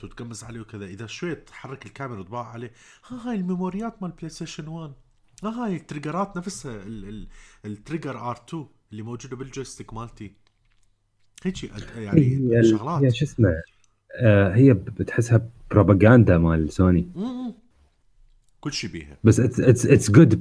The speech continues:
Speaker 2: propaganda، يعني هاي البروباغندا ال-، ال-، ال-، ال-، encouraged، خلينا
Speaker 1: بالضبط.
Speaker 2: نقول.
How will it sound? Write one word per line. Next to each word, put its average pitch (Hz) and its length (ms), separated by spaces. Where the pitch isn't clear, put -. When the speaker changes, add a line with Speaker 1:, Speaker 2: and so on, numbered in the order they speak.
Speaker 2:
propaganda، 87 500
يعني 78 320
هاي 85 220
البروباغندا 101 680
ال-، 90 200
ال-، 90 220
ال-، 92 300
ال-، 101 240
encouraged، 110 500
خلينا 92 260
Speaker 1:
بالضبط. 85 200
Speaker 2:
نقول. 87 200